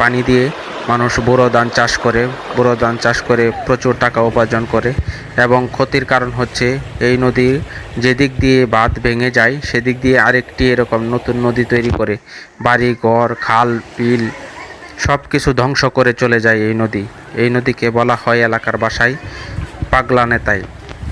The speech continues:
বন্ধুরা দেখতে পাচ্ছেন ময়মনসিংহ জেলার ধোবাউড়া উপজেলার ঘোষগাঁও ইউনিয়নে ভালুকাপাড়া গ্রামে নেতাই নদীর সৌন্দর্য। বন্ধুরা দেখতে পাচ্ছেন এই পানির কালারটা অনেকটা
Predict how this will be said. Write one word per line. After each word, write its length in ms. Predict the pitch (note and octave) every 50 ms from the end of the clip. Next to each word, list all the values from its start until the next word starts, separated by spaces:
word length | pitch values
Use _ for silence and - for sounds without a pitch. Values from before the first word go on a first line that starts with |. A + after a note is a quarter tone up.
| - -
বন্ধুরা 300 | B2+ A#2+ A#2+ B2 B2 A#2+ A#2
দেখতে 280 | A#2 A#2+ A2+ - B2+ A#2
পাচ্ছেন 420 | B2 B2 A#2 - - C3+ A#2+ B2 C3 C3+ - - - - - - - - - - - - - - A#2+
ময়মনসিংহ 540 | B2 B2 B2 B2+ C3 B2 - - C#3 C3 B2 C3 B2+
জেলার 340 | B2 B2+ B2 B2 A#2+ A#2+ A#2 A#2
ধোবাউড়া 400 | A2 A2+ A2 A#2 A#2 A#2+ A#2+ A#2+ B2 A#2+
উপজেলার 520 | A#2 A#2+ A#2+ A2+ A2+ A#2+ A#2 A#2 A2+ A2+ A2+ B2+ C3 - - - - A2+
ঘোষগাঁও 400 | A2+ A#2 A#2 A#2+ A#2+ C3 B2+ B2 B2
ইউনিয়নে 460 | B2 B2 A#2+ B2 A#2+ A#2+ A#2 A#2+ A#2 A2+ G#2
ভালুকাপাড়া 600 | G#2 A2 G#2+ A#2+ B2+ - B2+ A#2 - A#2+ A2+ A#2 A#2
গ্রামে 320 | A2 A#2 A2+ A2+ A2 A2 A#2 - - - - - - -
নেতাই 300 | A#2 A#2+ A2+ - A#2+ A#2+ A#2
নদীর 300 | A#2 A2+ G#2+ A2+ G#2+ - -
সৌন্দর্য। 400 | A#2 A2+ A2 A2 A2 G#2 G2 F#2 F#2 F#2+ A#2+ - - - - - - - - - -
বন্ধুরা 280 | A#2+ A#2+ A#2 B2+ B2+ A#2+
দেখতে 280 | A#2 B2 - - C3 B2
পাচ্ছেন 400 | - B2+ B2+ - - - A#2+ B2+ D3 D3 B2
এই 60 | C3 - -
পানির 260 | A#2+ A#2+ A#2+ A#2+ A#2 - -
কালারটা 400 | A2+ A#2 A#2+ A#2+ A#2 - - A#2+ A2+ A2+
অনেকটা 340 | A2+ A#2 A#2 - - - A2+